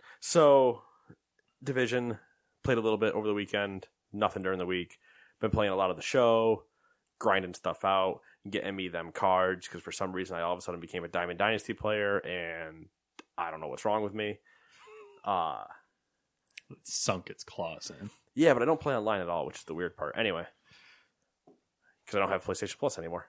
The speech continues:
Speaker 1: Um,
Speaker 2: Neither do I.
Speaker 1: I dropped mine back in February and just was like, "I don't need it for anything."
Speaker 2: I think of probably March was, I think, when I dropped mine.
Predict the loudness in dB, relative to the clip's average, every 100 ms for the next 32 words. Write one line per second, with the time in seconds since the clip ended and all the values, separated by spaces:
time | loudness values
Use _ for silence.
0 | _ 0 2 4 2 -2 -4 0 0 2
1 | 6 6 6 4 2 -4 0 4 10 10
2 | 10 4 4 2 0 0 2 2 2 -4
3 | -10 -12 _ -14 -6 -6 -2 0 0 0
4 | 0 -2 -2 -8 _ _ _ 0 2 4
5 | 2 0 -2 -2 -4 _ 2 4 4 4
6 | 6 6 4 2 4 6 4 2 -2 -2
7 | 0 -2 -2 -4 -4 -2 -2 -2 -4 -6